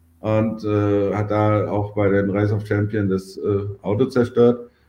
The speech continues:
Also es war schon, ja, das war der erste. Und dann kam, ging's weiter zum Sachsenring, dann ging's zum Österreichring und von da an, äh, war ich dann mehr oder weniger in der, in der, in der Formel eins Szene drin.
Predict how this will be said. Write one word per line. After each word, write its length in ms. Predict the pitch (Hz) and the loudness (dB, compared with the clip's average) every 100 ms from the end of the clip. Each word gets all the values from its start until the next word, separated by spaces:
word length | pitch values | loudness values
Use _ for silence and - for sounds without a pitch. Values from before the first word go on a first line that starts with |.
| - | 4
Also 180 | 139 | 8
es 120 | 143 139 | 8 8
war 280 | 127 123 | 8 8
schon, 720 | 120 127 120 113 82 80 85 78 - | 8 8 8 6 2 -4 -10 -12 -12
ja, 260 | 90 110 - | 0 2 2
das 160 | 123 123 | 2 6
war 140 | 165 | 6
der 120 | 170 | 8
erste. 340 | 123 120 120 95 | 6 6 4 2
Und 80 | |
dann 140 | 127 185 | 2 6
kam, 200 | 185 156 - | 6 6 4
ging's 260 | 156 - | 2 4
weiter 360 | 123 143 180 147 | 2 4 4 2
zum 180 | - 113 | 0 0
Sachsenring, 540 | 143 170 - 160 156 | 0 -2 -6 -2 0
dann 160 | 120 110 | 0 -2
ging's 220 | 113 - | -4 -8
zum 140 | 104 | -4
Österreichring 760 | 110 170 - 147 143 135 131 131 - _ _ - | -2 -2 -2 -2 -2 -2 -2 -4 -12 _ _ -10
und 100 | 113 | -2
von 220 | 113 110 | 2 4
da 240 | 101 117 | 6 6
an, 380 | 117 139 135 127 | 6 6 6 4
äh, 320 | 127 127 127 123 - _ _ _ _ | 6 4 4 0 -12 _ _ _ _
war 800 | 95 98 104 113 123 110 - - - | -2 4 6 8 6 4 -2 -10 -16
ich 160 | 104 104 | -12 -4
dann 180 | 117 117 | 0 2
mehr 180 | 113 113 | 2 4
oder 180 | 117 | 4
weniger 560 | 104 123 127 120 113 110 | 4 4 4 4 4 4
in 140 | 113 | 4
der, 420 | 120 117 113 120 107 107 110 107 107 101 | 4 4 2 -2 -4 -8 -10 -10 -10 -10
in 80 | 107 | -8
der, 220 | 110 110 - 95 | -8 -8 -12 -10
in 60 | |
der 100 | 107 | -6
Formel 280 | 107 131 123 | 2 4 6
eins 280 | 120 147 165 | 6 2 0
Szene 480 | - - 113 101 95 | -4 0 2 4 2
drin. 360 | - 95 82 | 0 -2 -2